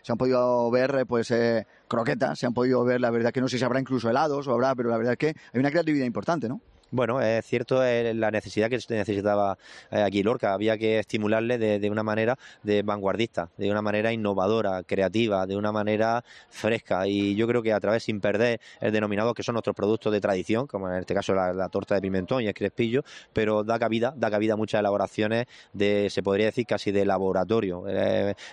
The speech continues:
Speaker 2: eh, de innovación y, y, e investigación, se podría decir. Y es lo que hace que, que cada vez se reconozca que la hostelería lorquina está cada vez más de moda, la hostelería lorquina está dando un paso agigantado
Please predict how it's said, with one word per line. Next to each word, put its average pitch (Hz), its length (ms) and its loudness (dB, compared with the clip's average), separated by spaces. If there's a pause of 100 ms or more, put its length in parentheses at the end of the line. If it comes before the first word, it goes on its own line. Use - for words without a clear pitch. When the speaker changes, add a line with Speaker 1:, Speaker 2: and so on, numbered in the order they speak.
Speaker 2:
eh, 101 520 0
de 104 300 0
innovación 104 680 0
y, 117 40 0
y, 107 840 0
e 107 100 2
investigación, 101 600 0
se 95 120 -2
podría 98 320 2
decir. 107 220 -2 (300)
Y 107 220 2
es 113 100 2
lo 120 120 0
que 107 120 0
hace 113 240 -2
que, 98 480 0 (240)
que 101 480 0
cada 101 140 0
vez 104 80 -2
se 113 80 -2
reconozca 104 360 -2
que 104 60 0
la 98 60 2
hostelería 95 300 0
lorquina 95 340 -2
está 95 200 -2
cada 92 140 2
vez 92 80 0
más 92 140 -2
de 92 60 0
moda, 104 100 0 (400)
la 90 80 -2
hostelería 95 340 0
lorquina 95 300 -2
está 101 160 -2
dando 101 160 -2
un 87 80 -6
paso 95 240 -4
agigantado 92 560 -2